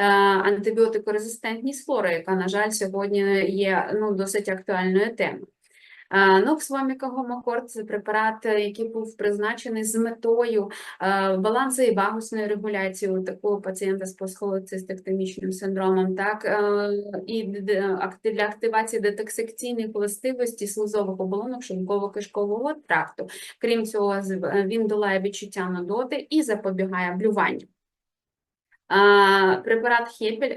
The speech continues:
це препарат, е, дуже потужний, який використовується для нормалізації моторики жовчовивідних шляхів,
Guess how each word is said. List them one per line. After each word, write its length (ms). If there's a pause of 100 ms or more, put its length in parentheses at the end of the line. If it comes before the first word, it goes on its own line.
це 380 (160)
препарат, 580
е, 420
дуже 600
потужний, 680
який 300
використовується 960
для 180
нормалізації 720
моторики 440
жовчовивідних 760
шляхів, 460